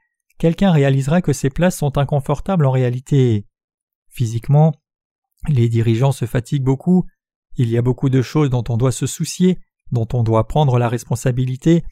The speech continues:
et auxquelles il faut participer. Si quelqu'un dans notre assemblée convoite une telle position et recherche la gloire personnelle,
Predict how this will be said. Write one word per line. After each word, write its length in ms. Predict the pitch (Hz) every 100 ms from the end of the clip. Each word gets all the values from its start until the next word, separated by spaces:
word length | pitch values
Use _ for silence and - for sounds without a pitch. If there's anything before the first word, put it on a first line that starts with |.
| _ _ _
et 120 | 156 151
auxquelles 280 | 151 196
il 120 | 156 135
faut 160 | 135
participer. 800 | 143 156 - - 131 - 180 196 - _ _ _ _ _
Si 240 | - 131
quelqu'un 360 | 143 127 151 139
dans 120 | 120
notre 220 | 117 -
assemblée 440 | 123 - 123 123 120
convoite 440 | 131 127 156 -
une 100 | 143
telle 200 | 147 139
position 560 | 143 139 139 - 180 160
et 60 |
recherche 460 | 131 123 165 160 -
la 160 | 120
gloire 260 | 113 147 143
personnelle, 640 | 135 - 135 131 151 170